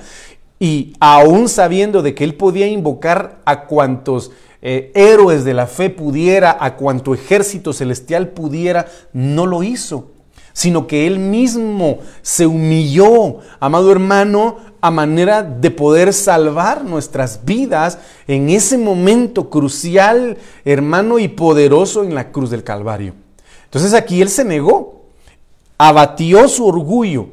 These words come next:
canceló toda altivez, y su amor propio fue hecho, hermano, pozole prácticamente, a cero quedó por amor a nosotros. Entonces,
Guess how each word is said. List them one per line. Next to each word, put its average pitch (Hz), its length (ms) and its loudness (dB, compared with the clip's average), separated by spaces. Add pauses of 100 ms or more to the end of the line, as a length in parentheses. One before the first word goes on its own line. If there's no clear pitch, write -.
(500)
canceló 165 580 2
toda 202 200 4
altivez, 190 760 -2 (440)
y 165 160 2
su 170 200 0
amor 190 420 4
propio 240 540 4
fue 226 640 2 (880)
hecho, 233 340 4
hermano, 196 600 -2 (1000)
pozole 202 380 4
prácticamente, 165 920 -2 (340)
a 147 140 2
cero 190 380 2
quedó 131 440 -2 (400)
por 127 160 -2
amor 127 280 0
a 120 80 -2
nosotros. 107 560 -12
Entonces, 165 400 0